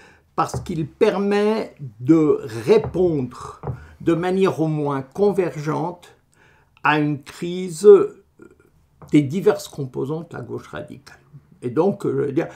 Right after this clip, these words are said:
ça, ça veut pas dire du tout un accord acritique avec, euh, avec Friot, hein, je veux dire, euh, euh, on va pas, euh, remplacer Mao par Friot,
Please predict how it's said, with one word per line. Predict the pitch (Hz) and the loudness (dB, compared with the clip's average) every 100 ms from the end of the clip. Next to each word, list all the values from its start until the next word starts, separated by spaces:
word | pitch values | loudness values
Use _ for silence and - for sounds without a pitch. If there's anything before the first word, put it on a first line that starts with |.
| - | -14
ça, | - - - - | -4 -2 -2 -8
ça | - 202 | -2 0
veut | 202 127 | 0 -2
pas | - 170 | -2 -2
dire | 143 156 - | -2 -6 -8
du | 123 139 | -8 -8
tout | - 165 151 | -8 -4 -2
un | 127 | -2
accord | 123 120 135 117 | -6 -6 -4 -2
acritique | 127 143 - 160 135 - 147 151 131 - | -2 -4 -4 -6 -6 -10 -8 -8 -10 -12
avec, | 110 107 - - - | -10 -8 -10 -10 -10
euh, | 120 117 - - | -8 -8 -10 -10
avec | 120 123 127 | -8 -8 -8
Friot, | - - 135 131 208 180 | -12 -6 -2 4 4 4
hein, | 127 170 196 | 0 -2 -6
je | |
veux | 120 127 | -8 -10
dire, | 113 123 123 113 | -8 -6 -6 -8
euh, | - - - _ - _ _ | -12 -14 -18 _ -20 _ _
euh, | - 85 90 - | -8 -6 -6 -6
on | 135 | -4
va | 120 123 | -2 -4
pas, | - 127 127 117 110 | -6 -4 -2 -4 -6
euh, | 131 - - | -8 -8 -8
remplacer | 117 127 131 139 127 123 - 135 | -8 -6 -6 -4 -6 -6 -6 -4
Mao | 123 117 127 135 135 | -2 -2 0 2 0
par | 131 - | -4 -10
Friot, | - - 151 214 | -10 -6 -4 -6